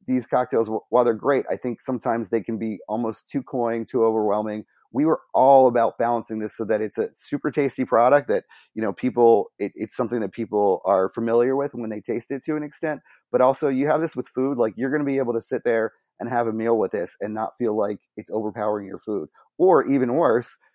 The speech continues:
maybe you don't even think about it, but it is overpowering your food and making it not taste as good. So we really wanted to be cognizant of that and making sure that whatever, you know, the applications are that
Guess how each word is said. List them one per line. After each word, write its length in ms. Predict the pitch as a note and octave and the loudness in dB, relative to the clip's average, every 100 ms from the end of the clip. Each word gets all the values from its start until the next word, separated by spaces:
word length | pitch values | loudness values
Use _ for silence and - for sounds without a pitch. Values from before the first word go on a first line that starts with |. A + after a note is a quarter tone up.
| - | -8
maybe 240 | B2 B2+ | -2 0
you 80 | B2 | 0
don't 200 | C3 B2+ | 0 0
even 160 | B2 A2+ | -2 -4
think 200 | G3 F#3 | -6 -2
about 240 | A2 G#2+ | 0 0
it, 80 | A2+ | 0
but 120 | A2 | -2
it 80 | A#2+ | 0
is 140 | E3+ | 2
overpowering 520 | C3 G#2+ G#2 A2 A2+ A2+ | 2 0 0 0 0 -4
your 100 | A2 | -4
food 200 | B2 A#2 | -4 -2
and 100 | B2 | -4
making 220 | A#2+ B2+ | -6 -8
it 80 | G#2 | -8
not 180 | C3 | -8
taste 260 | - E3+ - | -6 -8 -10
as 100 | - | -18
good. 200 | - - _ _ _ | -16 -16 _ _ _
So 340 | - A2+ G#2+ - _ _ - | 4 6 6 4 _ _ -2
we 160 | D#3+ | 4
really 220 | E3+ D#3+ | 8 8
wanted 200 | C#3 A#2+ | 6 2
to 60 | G#2+ | -4
be 100 | G2+ | -4
cognizant 440 | G#2+ G#2+ G2+ F#2+ | -2 -2 -4 -6
of 60 | G2+ | -6
that 60 | D#2 | -6
and 80 | |
making 220 | G#2 G#2+ G2+ | -8 -10 -8
sure 180 | A2+ | -6
that 140 | F#2+ - _ _ - | -6 -8 _ _ -2
whatever, 520 | A#2+ B2 A2+ A2 - _ _ - | 2 4 2 -2 -6 _ _ -18
you 140 | D2+ A2+ | -8 -6
know, 160 | G2 - _ _ _ - | -8 -10 _ _ _ -6
the 120 | A2+ | -4
applications 640 | A2+ G2+ A2 G#2 A2 G#2 | -4 -6 -6 -8 -6 -4
are 220 | G#2+ G#2+ | -2 -2
that 180 | G#2 | -4